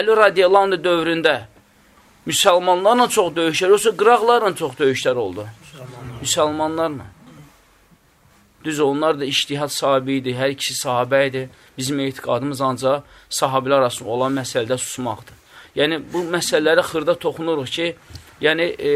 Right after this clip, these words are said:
Speaker 1: heç kimin qarışmağı düzgün deyil. Hətta ola bilər bu məsələlərdə hər iki toplum tələblər xata eləsin.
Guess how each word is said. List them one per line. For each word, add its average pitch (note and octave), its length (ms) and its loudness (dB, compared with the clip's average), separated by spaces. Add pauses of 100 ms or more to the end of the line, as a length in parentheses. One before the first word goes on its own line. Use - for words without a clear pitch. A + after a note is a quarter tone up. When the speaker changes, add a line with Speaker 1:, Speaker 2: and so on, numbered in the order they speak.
(380)
Speaker 1:
heç G3+ 220 -4
kimin D3+ 300 -2
qarışmağı D3 600 0
düzgün D3 420 -6
deyil. B2 240 0 (1600)
Hətta C3+ 260 -4
ola D3 280 4
bilər E3 200 4
bu C#3+ 140 -6
məsələlərdə C#3 640 2 (480)
hər E3 220 4
iki C3+ 240 -4
toplum C#3 560 -4
tələblər C3+ 500 2
xata C3 240 -2
eləsin. A2 460 -2